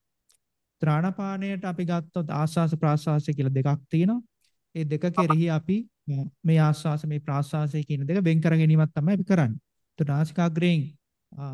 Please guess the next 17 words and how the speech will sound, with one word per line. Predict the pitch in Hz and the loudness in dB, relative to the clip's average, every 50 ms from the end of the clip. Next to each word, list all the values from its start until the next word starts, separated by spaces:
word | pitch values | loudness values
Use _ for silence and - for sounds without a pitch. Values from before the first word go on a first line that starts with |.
| 135 131 135 160 - - _ _ | -10 -10 -10 -12 -16 -18 _ _
හුස්ම | 160 156 156 - 190 | -4 -4 -2 2 2
වැදිලා | 185 180 170 160 170 170 160 | 4 4 4 4 4 4 4
ඉහළට | 156 165 160 170 160 | 4 4 4 4 2
යනකොට | 165 156 156 147 139 | 2 2 2 0 0
ඒකට | 139 135 135 131 | 0 0 0 0
අපි | 131 131 - 143 | -2 -2 -2 -2
ආශ්වාසය | 135 139 156 156 160 - 202 190 180 165 151 123 | 0 0 0 0 0 -2 -2 -2 -2 -2 -4 -6
කියනවා. | 117 127 127 127 156 220 - _ _ _ _ _ _ _ _ _ _ _ _ _ _ - | -6 -8 -8 -6 -6 -8 -8 _ _ _ _ _ _ _ _ _ _ _ _ _ _ 2
නාසිකාග්‍රයේ | 160 156 165 160 - 180 170 170 160 170 160 | 4 4 4 4 4 4 4 4 4 4 4
හුස්ම | 151 156 - | 4 4 4
වැදිලා | 160 151 143 139 139 135 135 | 2 2 2 2 2 0 0
පහළට | 135 131 139 165 185 185 175 | 0 0 2 2 2 0 0
යනකොට | 175 156 156 175 196 | -2 -2 -4 -4 -6
අපි | 170 180 185 | -4 -4 -6
ඒකට | 190 196 190 | -6 -6 -6
ප්‍රාශ්වාසය | - 175 170 156 - 170 156 151 - 196 196 | -4 -4 -4 -4 -4 -2 -4 -2 0 -2 0
කියනවා. | - 247 220 135 117 - - | 0 2 2 0 0 -2 -8